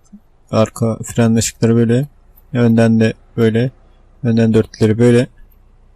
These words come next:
Tabii çalıştırmıştım. Çalışma sesi böyle. İçi böyle. Şu şekilde detaylı yapmışlar. Tabii Skoda.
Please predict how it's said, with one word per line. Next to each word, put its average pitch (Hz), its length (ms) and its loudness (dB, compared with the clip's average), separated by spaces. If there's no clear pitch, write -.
Tabii 113 280 0
çalıştırmıştım. 113 680 -4
Çalışma 120 360 -2
sesi 117 280 -2
böyle. 117 320 0
İçi 127 260 0
böyle. 120 320 4
Şu - 380 -14
şekilde 107 600 -4
detaylı 107 440 -2
yapmışlar. 110 520 -4
Tabii 107 260 -4
Skoda. 110 460 -2